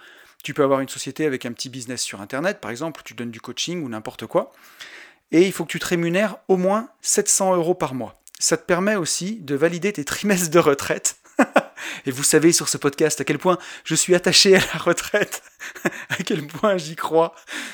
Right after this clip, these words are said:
Mais, euh, mais voilà, bah écoute, euh, même s'il n'y a pas grand-chose, bah, ça te permettra au moins d'avoir ça en plus. Euh, en te versant au moins sept cents euros, euh, bah, net pour toi par mois, ce qui va coûter, euh, mille quatre cents euros à ta société, hein, faut bien se le dire.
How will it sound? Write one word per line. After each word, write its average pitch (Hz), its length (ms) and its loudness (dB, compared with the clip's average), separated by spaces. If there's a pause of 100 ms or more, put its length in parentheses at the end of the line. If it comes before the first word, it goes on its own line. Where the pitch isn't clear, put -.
(140)
Mais, 165 260 4
euh, 156 140 6
mais 160 120 4
voilà, 165 300 8
bah 135 120 0
écoute, 139 340 -8
euh, 120 480 2
même 156 200 -2
s'il - 160 -2
n'y 143 40 4
a 139 40 4
pas 139 140 4
grand-chose, 139 480 -2
bah, 117 120 -8
ça 120 140 -8
te - 60 -18
permettra 135 420 -4
au 139 80 0
moins 147 180 0
d'avoir 123 280 0
ça - 180 0
en 131 140 -2
plus. 180 400 -8 (580)
Euh, 123 580 2
en 143 120 -4
te 165 120 -4
versant 156 640 -2
au 190 80 2
moins 190 380 -4
sept - 280 -4
cents 165 260 -2
euros, 151 360 -4
euh, 113 220 -4
bah, 113 240 -10
net 147 460 -6 (100)
pour - 180 -14
toi 147 380 -6
par 131 140 -4
mois, 156 280 -2 (500)
ce - 100 -10
qui 156 120 -8
va 147 100 2
coûter, 156 420 -2
euh, 113 220 -2
mille 131 220 -6
quatre - 180 -6
cents 131 200 -2
euros 135 220 0
à 135 40 -2
ta 117 120 -8
société, 143 480 -4
hein, 180 140 -12
faut 117 120 -12
bien 110 140 -12
se - 140 -8
le 127 40 -6
dire. 214 180 -6